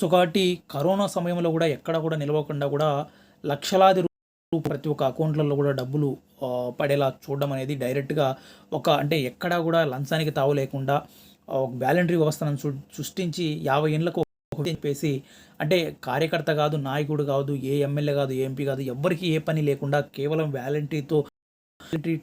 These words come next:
to జగన్మోహన్ రెడ్డి అన్నట్టుగానే పరిపాలన కొనసాగించిన తీరు కావచ్చు. అంటే ప్రత్యర్థులు ఎన్నైనా మాట్లాడొచ్చు, కానీ కూటమి ప్రభుత్వం అధికారంలోకి వచ్చిన తర్వాత కూటమి ప్రభుత్వం కూడా ఇస్తుంది. అదేవిధంగా ఏదైతే తెలంగాణ ప్రభుత్వాలు కూడా మారాయి, అక్కడ కూడా ఇస్తున్నారంటే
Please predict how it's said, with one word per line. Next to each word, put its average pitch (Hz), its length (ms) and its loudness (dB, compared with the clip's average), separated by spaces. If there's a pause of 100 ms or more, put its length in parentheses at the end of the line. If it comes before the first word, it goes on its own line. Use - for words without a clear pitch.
to 151 120 -4 (200)
జగన్మోహన్ 143 420 -2
రెడ్డి 139 200 -2
అన్నట్టుగానే 135 520 -2
పరిపాలన 135 460 -2
కొనసాగించిన 127 500 -4
తీరు 131 220 -2
కావచ్చు. - 340 -10 (420)
అంటే 156 140 0
ప్రత్యర్థులు 180 500 0
ఎన్నైనా 175 300 4
మాట్లాడొచ్చు, 127 420 0
కానీ 160 320 0 (1040)
కూటమి 180 260 2
ప్రభుత్వం 175 280 -2
అధికారంలోకి 165 400 0
వచ్చిన 156 200 -2
తర్వాత 151 600 4
కూటమి 156 200 2
ప్రభుత్వం 156 280 2
కూడా 151 120 4
ఇస్తుంది. 147 520 0
అదేవిధంగా 147 720 4 (380)
ఏదైతే 165 320 -2
తెలంగాణ 160 380 2
ప్రభుత్వాలు 156 440 4
కూడా 147 180 4
మారాయి, 143 420 2
అక్కడ 156 200 2
కూడా 156 160 6
ఇస్తున్నారంటే 151 880 0